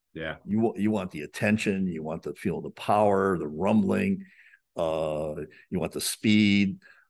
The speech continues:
Speaker 2: the, the, the, uh, uh, wind blowing by you, all that shit. You know, it, it, it, those are the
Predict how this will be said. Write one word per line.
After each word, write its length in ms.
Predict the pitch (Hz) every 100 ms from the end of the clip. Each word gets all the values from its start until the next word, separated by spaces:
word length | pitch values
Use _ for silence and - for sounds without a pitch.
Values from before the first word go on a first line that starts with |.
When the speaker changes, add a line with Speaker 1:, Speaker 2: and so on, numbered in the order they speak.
| _
Speaker 2:
the, 140 | 87 -
the, 560 | 80 85 78 78 85 -
the, 420 | 85 76 76 73
uh, 140 | 73 71 _ _ - _ 117
uh, 80 | 80
wind 440 | 82 85 107 110 87
blowing 400 | 95 98 98 85
by 280 | 87 101
you, 540 | 101 98 95 95 95 82
all 300 | 90 120 123
that 200 | 104 76 71
shit. 400 | - - 62 - _ -
You 80 |
know, 220 | 73 73 82
it, 80 |
it, 360 | 80 92 95 95
it, 160 | 101 92 -
those 240 | 92 127
are 80 | 120
the 160 | 87